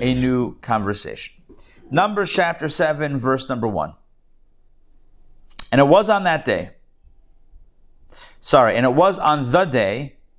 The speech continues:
that Moses finished erecting the Mishkan," which, by the way, was Rosh Chodesh Nisan, one year after the Exodus. The Exodus took place on the fifteenth day of Nisan, two four four eight.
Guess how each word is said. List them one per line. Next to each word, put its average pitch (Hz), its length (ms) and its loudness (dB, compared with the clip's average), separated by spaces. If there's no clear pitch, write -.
that 92 180 -2
Moses 165 480 0
finished 170 500 -6
erecting 160 680 -4
the 147 80 0
Mishkan," 110 540 -4
which, - 580 -4
by 92 160 4
the 95 120 2
way, 90 320 4
was 92 720 -2
Rosh 104 380 -4
Chodesh 135 640 -2
Nisan, 123 680 -4
one 127 380 6
year 123 200 2
after 110 380 0
the 98 160 0
Exodus. - 600 -6
The 104 120 4
Exodus 139 380 2
took - 200 -4
place 147 300 0
on 117 80 -6
the 107 80 0
fifteenth 131 540 -6
day 107 160 -2
of 98 100 -4
Nisan, 131 460 -6
two 113 180 -10
four 107 240 -8
four 101 240 -4
eight. 156 460 -4